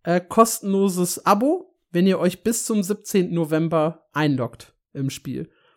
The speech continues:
Da könnt ihr zehn Tage Spaß mit Rift haben, könnt zudem an einem Quiz teilnehmen, um dafür Credits zu verdienen, die Echtgeldwährung, und habt ein bisschen Spaß in dem Spiel, das eigentlich extrem gelungen ist, aber einfach nicht mehr weiterentwickelt wird, weswegen ich nicht sagen kann,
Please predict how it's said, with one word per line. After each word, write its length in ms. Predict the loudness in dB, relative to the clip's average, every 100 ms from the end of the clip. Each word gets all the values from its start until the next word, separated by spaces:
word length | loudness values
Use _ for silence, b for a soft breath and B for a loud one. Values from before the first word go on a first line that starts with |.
| _
Da 120 | -10 -2
könnt 180 | 0
ihr 100 | 0
zehn 240 | 0 0 2
Tage 220 | 2 0
Spaß 400 | 0 2 2 2
mit 160 | 0 2
Rift 240 | 0 0
haben, 400 | 2 2 0 -4 B B B _
könnt 280 | 4 4 2
zudem 440 | -2 2 2 2
an 180 | 0 2
einem 300 | 4 2 0
Quiz 340 | 0 0 0
teilnehmen, 640 | -2 2 4 4 4 2 0
um 200 | -2 0
dafür 280 | 0 -2 -6
Credits 460 | 0 2 2 -2
zu 120 | -6 -4
verdienen, 520 | -2 0 2 2 0
die 160 | -4
Echtgeldwährung, 960 | -4 -6 0 0 2 2 2 2 -2 -4 b b b b b _ -2
und 420 | 0 0 -2 -4
habt 180 | -6 -2
ein 120 | 0
bisschen 280 | 0 0 -2
Spaß 400 | 0 2 2 0
in 100 | -2
dem 140 | -2
Spiel, 460 | -2 -2 4 6 4 B B B
das 240 | -2 -2 0
eigentlich 320 | 0 0 -4
extrem 460 | -6 -4 0 2
gelungen 340 | 4 4 4 2
ist, 360 | 0 0 -6 -4
aber 160 | -2
einfach 240 | -2 0 0
nicht 160 | 0
mehr 160 | 0 4
weiterentwickelt 640 | 4 4 0 0 0 0 2
wird, 160 | 0
weswegen 300 | 0 0 -2
ich 120 | -2
nicht 160 | -2 -2
sagen 300 | 0 2 0
kann, 300 | 0 0 0